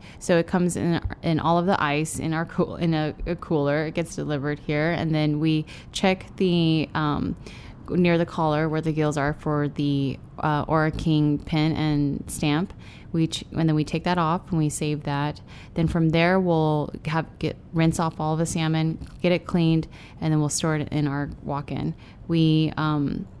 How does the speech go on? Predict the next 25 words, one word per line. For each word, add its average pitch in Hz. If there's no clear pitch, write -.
from 175
there, 185
to 175
process 180
it, 151
we 147
always 190
make 196
sure 185
that 165
every, 165
our 123
whole 160
fish -
break, 156
where 170
we 170
break 165
down 170
the 156
fish -
is 147
all 143
cold. -
Um, 151